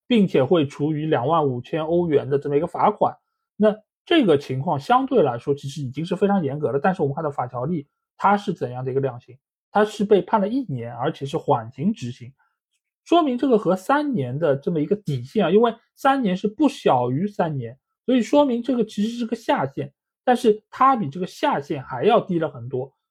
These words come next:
这个中间其实一方面说啊，他是做污点证人，他是配合调查，但是你在原来下限的基础上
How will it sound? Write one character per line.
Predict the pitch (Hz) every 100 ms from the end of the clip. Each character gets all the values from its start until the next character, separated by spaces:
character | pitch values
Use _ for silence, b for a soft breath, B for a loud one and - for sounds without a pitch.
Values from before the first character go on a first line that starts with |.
| _ _
这 | _ 359
个 |
中 | 285 269
间 | 269
其 | 254 214
实 | 240
一 | 240
方 | 240 254
面 | 233
说 | 175 202
啊， | 185 151
他 | 143
是 | 175 180
做 | 180 175
污 | 190
点 | 151
证 | 139 208
人， | 185 151
他 | 139 160
是 | 170 170
配 | 170 185
合 | 180
调 | 180 180
查， | 143 139 - _ _
但 | - 277
是 | 240 233
你 | 208 156 127
在 | - 233 185
原 | 139 135 143 208
来 | 165 170
下 | - 277 180
限 | - 156
的 |
基 | 143 -
础 | 175 139
上 | 135 135